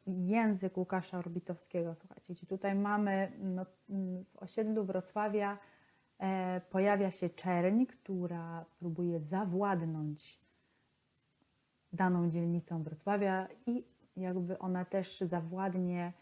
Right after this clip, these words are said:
mieszkańcami tego Wrocławia. Oni praktycznie zmienią się w takich ludzi zombie. E,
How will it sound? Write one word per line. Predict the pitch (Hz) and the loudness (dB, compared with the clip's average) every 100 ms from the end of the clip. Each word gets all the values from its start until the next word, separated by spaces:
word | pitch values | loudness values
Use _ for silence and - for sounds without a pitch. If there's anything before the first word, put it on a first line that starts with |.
| _ _ | _ _
mieszkańcami | 185 220 226 214 190 190 190 175 | 4 4 4 0 0 2 2 2
tego | 160 160 156 | -2 -6 -6
Wrocławia. | 160 160 165 160 | -6 -8 -10 -10
Oni | - 226 233 233 | -2 2 2 0
praktycznie | 226 170 - 190 - 175 165 | -6 -10 -4 -4 0 -2 0
zmienią | 170 165 156 151 | 0 0 0 -2
się | 151 - - - | -4 -10 -16 -16
w | |
takich | - - - - | -20 -20 -20 -12
ludzi | 165 165 151 160 160 - _ _ _ _ _ - | -4 -4 -4 -8 -10 -16 _ _ _ _ _ -6
zombie. | 156 156 151 - - - _ _ _ _ _ _ _ _ _ _ _ _ _ _ | -2 0 0 -4 -12 -20 _ _ _ _ _ _ _ _ _ _ _ _ _ _
E, | 190 185 185 180 | 0 2 2 0